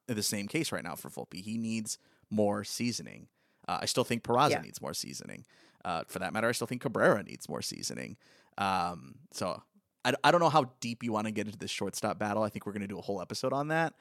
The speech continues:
Speaker 1: Um,
Speaker 2: Oh, yeah. <laughs>
Speaker 1: that's, that's a full, that's a full thirty-minute discussion. Uh, but
Speaker 2: Oh, yeah.
Speaker 1: your, your initial thoughts on just dip your toe in, dip your toe in. Wh-, where are you at with this battle?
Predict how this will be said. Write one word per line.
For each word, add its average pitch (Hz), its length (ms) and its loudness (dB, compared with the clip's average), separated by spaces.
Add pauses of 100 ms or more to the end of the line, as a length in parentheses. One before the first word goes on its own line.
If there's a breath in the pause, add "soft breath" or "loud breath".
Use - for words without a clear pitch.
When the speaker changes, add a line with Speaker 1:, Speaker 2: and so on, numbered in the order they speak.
(320)
Speaker 1:
Um, 98 460 0 (140)
Speaker 2:
Oh, 202 100 10
yeah. 139 220 8 (120)
<laughs> - 720 0
Speaker 1:
that's, 143 220 12
that's 143 220 10
a 117 60 6
full, 117 380 10
that's 131 180 6
a 107 40 2
full 120 160 2
thirty-minute 110 400 4
discussion. 113 460 -2 (460 soft breath)
Uh, 104 360 6 (120)
but 123 220 10
Speaker 2:
Oh, 190 40 10
yeah. 165 40 10
Speaker 1:
your, 131 300 10
your 139 200 8
initial 139 220 2
thoughts 110 360 4
on 101 340 -4 (160)
just - 260 6 (560)
dip - 160 4
your 123 80 0
toe 104 260 2
in, - 280 -10
dip 151 160 -2
your 123 40 -6
toe 98 200 -2
in. 104 80 -4
Wh-, 143 140 -2
where 151 200 8
are 160 60 6
you 131 180 2
at 107 240 0
with 104 180 -10
this 92 160 -6
battle? - 460 -6